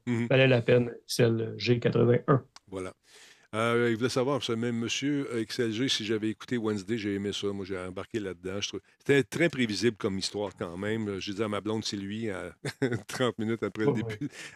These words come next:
Speaker 1: Elle a dit, « Ah, c'est dégueulasse. »
Speaker 2: C'est le fun.
Speaker 1: Ouais, mais c'est un beau petit, un beau petit kick. Moi, ce que j'avais aimé, c'est la danse qui m'avait frappé, puis le lendemain, c'était sur TikTok partout, là. Fait que... c'est une bonne petite série, j'ai aimé ça.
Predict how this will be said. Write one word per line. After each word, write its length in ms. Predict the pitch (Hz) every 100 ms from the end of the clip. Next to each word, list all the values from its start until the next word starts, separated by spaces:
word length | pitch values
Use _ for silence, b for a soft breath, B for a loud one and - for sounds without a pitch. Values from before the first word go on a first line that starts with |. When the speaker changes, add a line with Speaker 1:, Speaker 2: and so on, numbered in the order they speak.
| -
Speaker 1:
Elle 80 |
a 60 | 98
dit, « 160 | 90 101
Ah, 40 |
c'est 120 | 92 98
dégueulasse. » 320 | 92 92 -
Speaker 2:
C'est 60 | 143
le 60 |
fun. 340 | - 117 113 101
Speaker 1:
Ouais, 180 | 107 98
mais 100 | 98
c'est 140 | - 123
un 20 |
beau 100 | 127
petit, 320 | - - 113 - - 120
un 80 | 113
beau 120 | 107 131
petit 140 | - -
kick. 120 | 139
Moi, 100 | 143 147 - B B B -
ce 80 | -
que 100 | 127
j'avais 420 | 120 117 117 120
aimé, 180 | 110 143
c'est 120 | -
la 140 | 117
danse 240 | 107 127 135
qui 80 | -
m'avait 240 | 107 101
frappé, 340 | - 101 104 123
puis 120 | 101
le 80 | 101
lendemain, 320 | 107 98 110
c'était 140 | -
sur 160 | - 107
TikTok 360 | - 107 - 110 -
partout, 320 | - - 113
là. 80 | 107 - B B _
Fait 120 | 101 87
que... 160 | 90 87 B B B _ _ _
c'est 260 | - 120
une 100 | 127 113
bonne 140 | 117
petite 160 | - -
série, 240 | 107 107
j'ai 100 | 104
aimé 160 | 95 90
ça. 140 | -